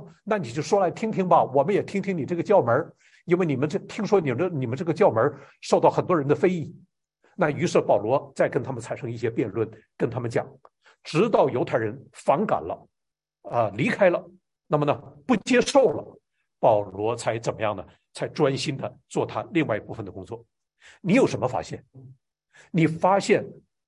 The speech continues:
无论是彼得他们也好，无论是保罗他们也好，在初代教会第一世纪，都是，还是先将福音的工作啊，第一，首先做给犹太人的。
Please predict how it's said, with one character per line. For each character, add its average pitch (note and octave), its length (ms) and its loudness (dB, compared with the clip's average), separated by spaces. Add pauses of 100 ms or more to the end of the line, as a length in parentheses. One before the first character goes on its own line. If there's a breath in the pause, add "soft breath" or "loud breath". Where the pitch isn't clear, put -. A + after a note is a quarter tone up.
(160)
无 G3 140 2
论 C4 120 2
是 - 100 -4
彼 A2+ 200 -8
得 C3 140 -4
他 C#3 120 -2
们 B2 80 -6
也 A2+ 100 -2
好， - 240 -10
无 C#3+ 120 0
论 E3 100 -4
是 D#3 80 2
保 D3 220 0
罗 A#2 160 -6
他 A#2+ 80 -6
们 G#2+ 100 -8
也 G2 80 -8
好， - 180 -14 (300 soft breath)
在 - 160 -4
初 - 220 -10
代 D#3+ 140 2
教 A#2+ 120 0
会 A2+ 140 -2
第 B2+ 180 -8
一 E3+ 140 -4
世 - 220 -4
纪， - 260 -14 (560 soft breath)
都 G#3 240 8
是， - 140 -2
还 C3 300 -2
是 D3+ 220 -2
先 - 320 -4
将 D3+ 380 2 (240)
福 - 300 -8
音 D3 180 -2
的 C3+ 80 2
工 C3 160 -2
作 A#2 160 -2
啊， D#2+ 100 -10 (320 soft breath)
第 A#2+ 260 -4
一， D#3+ 220 -6
首 - 320 -6
先 C3+ 240 -4
做 C3+ 220 -2
给 - 180 -10
犹 G2+ 80 -10
太 A#2 140 -10
人 D#2 160 -10
的。 - 80 -20